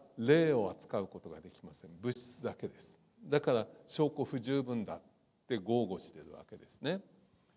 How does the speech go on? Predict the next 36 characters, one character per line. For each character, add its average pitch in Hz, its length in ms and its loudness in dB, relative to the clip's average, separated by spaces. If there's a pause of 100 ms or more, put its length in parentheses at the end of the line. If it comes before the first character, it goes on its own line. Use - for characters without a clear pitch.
(480)
そ - 160 2
れ 151 80 8
は 139 140 8
人 139 280 2
類 156 160 4
の 135 140 4
存 127 300 0
続 120 200 -2
と 110 140 -4
完 123 260 -2
成 117 220 0
と 120 120 -4
い 113 120 2
う 110 60 2
問 107 240 0
題 104 180 0
の 101 100 -4
前 95 280 -2
に 90 140 -6
は 101 200 -4 (160)
意 120 80 0
味 135 200 4
が 95 100 -2
な 95 180 -4
い 95 80 -4
か、 - 220 -14 (400)
あ 110 100 0
る 127 140 2
い 120 80 2
は 113 100 2
不 - 100 -16
適 131 240 -6
切 - 360 -16
で - 120 -20
あ - 60 -20
る。 - 60 -20